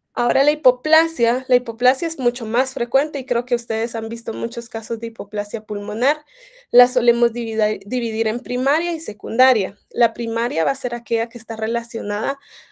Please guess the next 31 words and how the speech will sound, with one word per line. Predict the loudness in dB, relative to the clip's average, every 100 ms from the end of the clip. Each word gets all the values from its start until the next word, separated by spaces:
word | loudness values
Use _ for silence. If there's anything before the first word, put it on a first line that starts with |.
| _ -8
a | -8 -4
que | 0
haya | 4 4
una | 4 0
patología, | -4 -2 -4 -4 -6 -6
a | -2
que | 0
no | 2 4 6
haya | 4 4
una | 0
patología | -4 -6 -4 -4 -4 -6 -4
como | -4 -6
tal | -4 -4
existente. | -6 -8 -12 -2 0 0 -4 -10 _ -20 _ _
Y | -6
la | 0 0
secundaria | 2 0 2 -4 0 0 0 -2 -2 -2
va | -2
a |
ser | -2 -4 -4 -8 _ _ _
como, | -8 -6 -4 -4 -4 -4 -6 -8 -8
o | -8
sea, | -2 -2 0
una | 0 0 2 0 -2
complicación | 0 0 0 -4 -4 -4 0 0 0
a | -4 -6
ciertas | -6 -8 -8 -8
malformaciones. | -8 -8 -8 -6 -6 -2 0 0 -6 -12 _ _ _ _ _ -2
En | 4
este | 4 4 2 4
caso, | 4 4 2 2